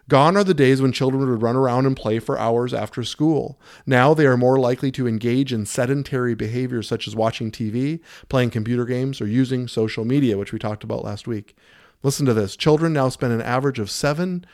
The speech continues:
point five hours a day using entertainment media. Not sure we have to go much farther than that, but come on, parents. We are the ones that control that.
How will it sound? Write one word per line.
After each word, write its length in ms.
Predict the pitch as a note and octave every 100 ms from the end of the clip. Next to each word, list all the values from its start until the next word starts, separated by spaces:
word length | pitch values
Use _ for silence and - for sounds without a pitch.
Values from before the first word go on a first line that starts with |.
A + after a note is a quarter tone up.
| _ -
point 320 | C#3 A#2 A#2
five 460 | - B2 C#3+ D#3 -
hours 400 | C3 C3+ C#3 C3
a 60 | B2
day 560 | A2 A2+ G#2 F#2+ G#2 - _ _ _ _ -
using 460 | C3 A#2 A#2+ A#2
entertainment 840 | C3 B2+ C3+ C3 B2+ A2+ G2+ G#2 - _ _ _ _ _ _
media. 520 | A#2 A2 F#2+ E2 E2 _ _ _ _ _ _ _ _ _ _ _ _ _ -
Not 160 | A2
sure 220 | - D#3
we 100 | C#3
have 160 | B2 A#2+
to 80 | A2+
go 120 | A#2+
much 200 | A#2 A#2
farther 340 | B2+ B2 A#2
than 180 | G#2+ G#2+
that, 260 | A#2 B2+ A#2
but 100 | A#2
come 140 | C3+
on, 160 | C3+ C3
parents. 560 | D3 D3 A2+ - - - _ _ _ _
We 140 | C3+ D3+
are 80 |
the 120 | D3 C#3
ones 300 | C#3+ C#3 B2
that 160 | A#2
control 460 | B2 G#2+ - D3 C#3+
that. 340 | A2 F2 F2